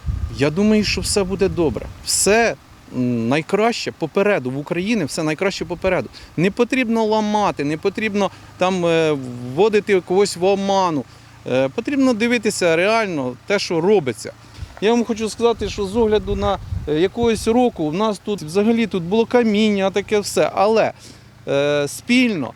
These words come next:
із громадою до нас, е, звернувся, е, староста села. Я листом, е, звернувся до голови нашої громади. Виділили грейдера, ми виділили техніку, все, вивезли звідси цей мусор. Сьогодні наше підприємство допомагає, викошує.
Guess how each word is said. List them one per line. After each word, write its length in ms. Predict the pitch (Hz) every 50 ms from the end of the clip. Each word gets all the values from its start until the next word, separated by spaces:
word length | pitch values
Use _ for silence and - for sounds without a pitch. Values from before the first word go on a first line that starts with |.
| - - -
із 180 | 156 147 139 156
громадою 680 | 165 180 202 208 214 220 220 220 214 170 165 151 147 143
до 100 | 151 170
нас, 320 | 208 220 196 165 151 -
е, 240 | 160 151 143 139 135
звернувся, 880 | 127 117 120 143 165 180 214 202 - - 160 143 135 131 127 120 - - - -
е, 80 | 127 127
староста 500 | - - - 180 170 156 135 - - 139
села. 340 | - - 143 127 120 107 104 - - - - - - -
Я 400 | 120 123 147 170 208 220 226 214 175 - - - -
листом, 680 | 131 139 151 165 170 - - - 202 202 202 190 170 160
е, 300 | 151 147 143 139 139 123
звернувся 440 | 127 160 160 185 208 196 - 180 151
до 160 | 147 156 147
голови 320 | 151 165 170 160 175 175
нашої 360 | 156 151 151 - - 160 147
громади. 440 | 139 151 165 160 156 143 123 110 117 - - - - -
Виділили 480 | 139 170 196 196 220 220 220 220 208 190
грейдера, 460 | 180 175 165 139 120 123 120 120 120
ми 200 | 151 190 208 214
виділили 440 | 208 220 196 208 196 190 190 190 175
техніку, 400 | - 196 175 - 156 135 151 147
все, 220 | - - 156 139
вивезли 420 | 139 160 208 240 240 196 208 196
звідси 260 | 170 185 208 190 196 170
цей 180 | - 180 170
мусор. 280 | 165 156 131 - 127 - - - - - - -
Сьогодні 420 | - - 196 208 240 285 254 247 208
наше 260 | 208 214 - - 160
підприємство 540 | 151 151 - - 156 165 190 190 - 165 147
допомагає, 580 | 143 135 - 160 156 160 175 185 196 185 165
викошує. 520 | 143 156 156 - 214 220 - - 180 156